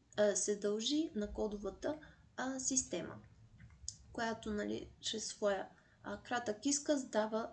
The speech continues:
изключително много информация. И така поводи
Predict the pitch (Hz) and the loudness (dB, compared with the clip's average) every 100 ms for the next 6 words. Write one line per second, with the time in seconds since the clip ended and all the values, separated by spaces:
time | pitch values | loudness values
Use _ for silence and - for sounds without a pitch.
0 | - 208 - 202 214 240 262 269 220 185 | -8 -8 -4 -4 -4 -4 -2 0 0 0
1 | 190 254 - 262 262 254 185 - - - | -2 -6 -6 -6 -4 -4 -2 -4 -10 -14
2 | - - - - - - - 262 247 254 | -20 -20 -20 -20 -14 -8 -2 0 2 0
3 | - 247 254 240 220 226 | 2 -2 -2 -4 -4 -4